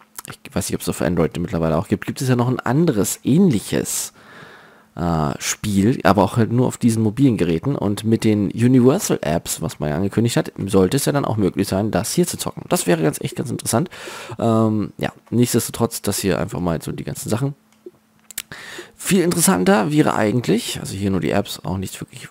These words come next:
wahnsinnig Neues, wo die Sachen sind. Normalerweise mit dieser Backward Compatibility oder Abwärtskompatibilität,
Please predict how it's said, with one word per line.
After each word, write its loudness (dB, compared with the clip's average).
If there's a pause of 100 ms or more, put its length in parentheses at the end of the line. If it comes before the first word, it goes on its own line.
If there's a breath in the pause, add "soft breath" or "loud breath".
(140)
wahnsinnig -6
Neues, -2 (340 loud breath)
wo 2
die 2
Sachen 0
sind. -8
Normalerweise 4
mit 2
dieser 0
Backward -2
Compatibility 6
oder -4
Abwärtskompatibilität, 0